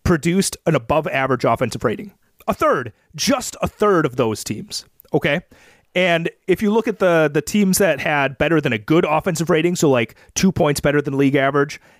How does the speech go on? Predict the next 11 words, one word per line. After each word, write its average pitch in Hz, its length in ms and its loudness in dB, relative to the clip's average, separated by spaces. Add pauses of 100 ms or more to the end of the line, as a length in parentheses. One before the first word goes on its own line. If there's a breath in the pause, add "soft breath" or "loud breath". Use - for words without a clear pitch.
it 175 60 -4
was 175 100 2
only 185 160 2
sixteen 160 460 0
percent. 110 360 -2 (680 loud breath)
Let's 185 260 -2
go 214 220 2
and 175 100 -2
look 180 120 0
at 165 100 -2
teams 165 520 0